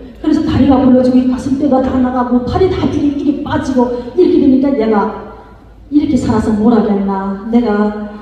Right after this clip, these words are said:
아들, 딸도 제대로 못 지키고 언니한테도 못 가고." 이렇게 오랜만에 이십삼 년 만에 만났어요.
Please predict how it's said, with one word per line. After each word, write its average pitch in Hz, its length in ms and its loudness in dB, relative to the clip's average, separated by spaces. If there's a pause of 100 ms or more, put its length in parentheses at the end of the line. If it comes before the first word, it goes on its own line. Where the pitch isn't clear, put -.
아들, 262 240 0
딸도 254 220 2
제대로 247 280 4
못 220 240 2
지키고 220 540 0
언니한테도 277 480 4
못 226 140 2
가고." 214 300 4
이렇게 220 720 2
오랜만에 226 480 2
이십삼 - 840 -4
년 466 160 -2
만에 220 200 -2
만났어요. 190 840 -4